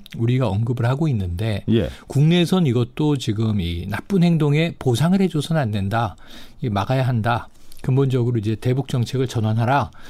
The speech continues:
Speaker 1: 지금 이제 보수 야당들은 이렇게도 주장을 하고 있어요.
Speaker 2: 예.
Speaker 1: 우리 정부를 곤욕스럽게, 곤혹스럽게 만들 수 있는 일인데 오늘입니다. 이 북한의 이 선전 매체 메아리라고 있습니다. 메아리에서 낸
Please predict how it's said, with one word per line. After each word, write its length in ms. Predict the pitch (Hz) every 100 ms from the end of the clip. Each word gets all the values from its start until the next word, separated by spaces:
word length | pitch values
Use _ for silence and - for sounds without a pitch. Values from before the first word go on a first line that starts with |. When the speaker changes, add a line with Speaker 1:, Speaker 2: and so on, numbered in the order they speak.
| - -
Speaker 1:
지금 160 | 143
이제 100 | 127
보수 340 | 113 151 143 175
야당들은 520 | 110 110 117 110 147
이렇게도 380 | 143 151 175 165
주장을 360 | - 127 117 117
하고 180 | 123
있어요. 440 | 98 - 101 87 107
Speaker 2:
예. 340 | 107 95 85 165 - - - - - - -
Speaker 1:
우리 160 | 143
정부를 360 | 127 127 120 131
곤욕스럽게, 1080 | - 139 151 - - 151 131 - 131 101 -
곤혹스럽게 800 | 135 156 156 - 151 143 - 160
만들 260 | 92 120
수 140 | 120 143
있는 240 | 123 139
일인데 540 | 101 90 92 117 95 - - - - -
오늘입니다. 720 | 151 202 185 110 110 113 -
이 60 | 113
북한의 760 | 123 - 127 120 113 104 98
이 60 | 113
선전 500 | - 190 196 208 185
매체 480 | 117 - - 85 -
메아리라고 680 | 110 123 147 156 127 107
있습니다. 500 | 101 - 90 107 127 -
메아리에서 540 | 104 117 120 110 131
낸 260 | 110 98